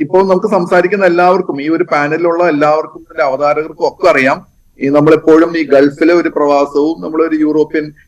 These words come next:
കുടിയേറ്റവും രണ്ടായി കാണണം എന്നുള്ള കാര്യം ഏറെക്കുറെ എല്ലാവർക്കും അറിയാം. ഈ ഗൾഫിലെ പ്രവാസികൾ എന്ന് പറഞ്ഞാൽ അങ്ങ് പറഞ്ഞതുപോലെ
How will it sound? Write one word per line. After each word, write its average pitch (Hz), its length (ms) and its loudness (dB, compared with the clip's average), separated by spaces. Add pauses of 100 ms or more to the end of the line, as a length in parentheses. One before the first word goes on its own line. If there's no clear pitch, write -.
(120)
കുടിയേറ്റവും 143 380 2
രണ്ടായി 147 460 2
കാണണം 147 420 -2
എന്നുള്ള 151 220 -4
കാര്യം 147 420 -2
ഏറെക്കുറെ 175 300 0
എല്ലാവർക്കും 165 420 2
അറിയാം. 101 180 -12 (460)
ഈ 160 40 -4
ഗൾഫിലെ 143 400 2
പ്രവാസികൾ 185 540 4
എന്ന് 190 140 -2
പറഞ്ഞാൽ 175 320 2
അങ്ങ് 170 140 -2
പറഞ്ഞതുപോലെ 160 720 -2